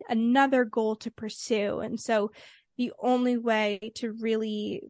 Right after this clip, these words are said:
feel like y-, you've made it or that you are okay or that you're content or that you're, you're happy with where you're at is, again, that internal work and just being completely okay and happy and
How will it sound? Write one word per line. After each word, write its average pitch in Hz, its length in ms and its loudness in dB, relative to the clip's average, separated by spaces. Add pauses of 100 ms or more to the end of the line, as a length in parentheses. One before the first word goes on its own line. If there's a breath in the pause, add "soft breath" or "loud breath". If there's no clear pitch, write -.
feel 220 180 0
like 202 300 0
y-, - 140 -8
you've 208 280 -8
made 302 280 -2
it 226 240 2
or 214 120 0
that 208 220 -2
you 214 200 0
are 202 180 2
okay 247 420 -2
or 254 80 2
that 220 140 -2
you're 208 120 -6
content 220 680 -2
or 214 100 -2
that 202 220 -4
you're, 208 160 -4
you're 214 180 -2
happy 220 460 0
with 208 220 2
where 214 100 -2
you're 202 160 -2
at 269 260 2
is, 226 160 0
again, 214 420 0
that 202 140 -2
internal 202 560 -2
work 202 460 0 (460 loud breath)
and 226 500 4
just 214 240 -6
being 254 260 -2
completely 220 600 -2
okay 208 360 0
and 226 120 0
happy 202 580 -2
and 208 400 -4